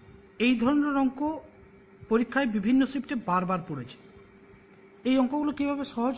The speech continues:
সমাধান করবেন, তার একটি shortcut tricks জেনে নিন।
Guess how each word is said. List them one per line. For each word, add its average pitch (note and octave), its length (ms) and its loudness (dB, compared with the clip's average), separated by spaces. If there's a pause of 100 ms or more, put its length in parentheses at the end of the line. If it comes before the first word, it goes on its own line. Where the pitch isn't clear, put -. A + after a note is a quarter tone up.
সমাধান A#3+ 320 0 (100)
করবেন, F3+ 260 -2 (560)
তার A#3 200 0
একটি - 180 -6 (260)
shortcut A3+ 400 -2
tricks A3 280 -4
জেনে D3+ 280 -4
নিন। G#2+ 120 -12